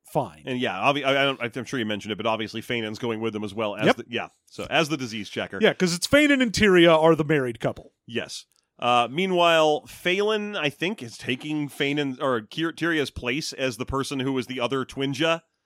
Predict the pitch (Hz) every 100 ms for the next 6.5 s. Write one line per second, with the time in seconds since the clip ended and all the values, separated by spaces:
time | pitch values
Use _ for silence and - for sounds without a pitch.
0 | _ - 165 - 185 180 180 175 135 127
1 | 131 123 110 113 131 101 131 120 113 113
2 | 92 156 143 - - 220 262 285 269 220
3 | 202 196 185 180 175 175 175 165 147 165
4 | 156 156 160 156 196 190 185 170 165 160
5 | 127 156 147 143 _ _ _ 165 - _
6 | _ _ _ -